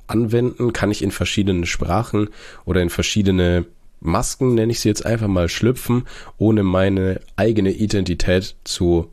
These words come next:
verlieren? Und jetzt hat, greife ich das Beispiel von vorhin wieder auf. Ich habe einfach den Wert, dass ich jeden Menschen angemessen begrüße. Und wenn mir jetzt halt jemand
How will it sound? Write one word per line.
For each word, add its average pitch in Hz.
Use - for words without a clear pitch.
verlieren? 87
Und 78
jetzt 87
hat, 85
greife 80
ich -
das -
Beispiel 85
von 87
vorhin 104
wieder 98
auf. 98
Ich -
habe -
einfach 95
den 85
Wert, 95
dass 82
ich 82
jeden 92
Menschen 87
angemessen 92
begrüße. 87
Und 85
wenn 87
mir 87
jetzt 92
halt 85
jemand 85